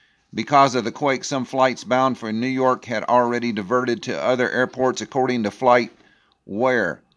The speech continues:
The busy Holland Tunnel was being temporarily shuttered for inspection, the Port Authority of New York and New Jersey said. Tremors could be felt as far north as Paltz, New York, and as far south as Delaware. So, um, I guess this is the United Nations,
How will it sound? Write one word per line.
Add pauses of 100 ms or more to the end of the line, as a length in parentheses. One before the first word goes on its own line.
(200)
The
busy
Holland
Tunnel
was
being
temporarily (340)
shuttered
for
inspection,
the
Port
Authority
of
New
York
and
New
Jersey
said. (280)
Tremors
could
be
felt
as
far
north
as (240)
Paltz,
New
York, (280)
and
as
far
south
as
Delaware. (360)
So,
um, (180)
I
guess
this
is
the
United
Nations,